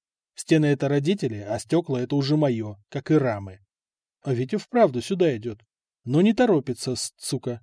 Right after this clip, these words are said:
как на прогулке. Так, стоп, еще раз. Зачем он идет? Анализ. Приехал, судя по скорости, на машине. Аякаси предпочитают передвигаться самостоятельно,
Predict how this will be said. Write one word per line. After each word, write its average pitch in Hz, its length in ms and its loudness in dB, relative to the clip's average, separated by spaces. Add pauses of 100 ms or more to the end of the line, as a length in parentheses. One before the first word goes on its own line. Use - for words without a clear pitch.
как 131 240 -8
на 180 80 -2
прогулке. 117 760 -2 (760)
Так, 147 360 2 (140)
стоп, 139 440 0 (220)
еще 127 400 0
раз. 104 240 -12 (480)
Зачем 165 720 2
он 165 320 2
идет? 139 400 -2 (180)
Анализ. 135 600 0 (600)
Приехал, 156 540 4
судя 185 300 0
по 151 100 -2
скорости, 190 500 2
на 170 140 0
машине. 120 640 -4 (380)
Аякаси 156 580 4
предпочитают 156 800 2
передвигаться 156 680 2
самостоятельно, 147 920 -4